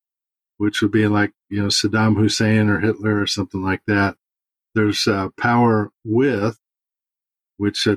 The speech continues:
I'm, I'm from Saint Louis, you can tell. Uh, Saint Louis Cardinals baseball team.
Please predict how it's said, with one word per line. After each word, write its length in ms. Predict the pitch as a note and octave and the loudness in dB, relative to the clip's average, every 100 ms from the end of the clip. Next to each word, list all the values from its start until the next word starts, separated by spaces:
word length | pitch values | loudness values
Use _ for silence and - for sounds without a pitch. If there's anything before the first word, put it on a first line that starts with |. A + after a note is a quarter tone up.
| G#2 | 0
I'm, 200 | A2 A#2 A#2+ | 0 0 2
I'm 220 | C3 C3+ | 0 2
from 180 | C3+ B2 | 0 0
Saint 260 | C3 A#2+ | 0 0
Louis, 360 | G2+ G#2+ G2+ - | 2 0 -2 -6
you 120 | G2 | -8
can 140 | - E2+ | -8 -8
tell. 300 | - F#2 - _ _ _ _ _ - | -4 -2 -4 _ _ _ _ _ -2
Uh, 200 | F#2 G2+ | 0 0
Saint 260 | - B2 A2+ | 0 0 2
Louis 140 | A2+ | 0
Cardinals 400 | - A#2+ A#2 A2 | 2 2 2 2
baseball 400 | - A2+ G#2 G#2+ - | 2 0 0 -2 0
team. 320 | G#2+ G#2+ | -2 -2